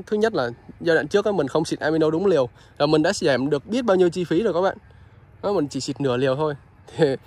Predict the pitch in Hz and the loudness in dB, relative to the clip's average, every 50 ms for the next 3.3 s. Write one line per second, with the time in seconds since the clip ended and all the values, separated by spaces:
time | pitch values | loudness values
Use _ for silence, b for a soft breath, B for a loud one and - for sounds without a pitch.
0 | B B - 143 127 127 147 156 170 - 208 214 131 - - - 180 - 123 131 | B B 0 0 2 2 2 2 2 2 2 0 0 0 -2 -4 -4 -6 -10 -14
1 | - B B B B B B B B B B - - 131 - 135 127 127 131 139 | -16 B B B B B B B B B B -18 -18 -12 -8 -6 -4 -2 -2 -2
2 | - - - 175 - 196 208 208 180 156 120 107 120 - 165 - 165 170 - 160 | -2 -2 -4 -4 -2 -2 -4 -2 0 0 -2 -2 -2 -4 -2 0 0 0 0 0
3 | 139 131 127 135 147 147 | 0 0 -2 -2 -2 -4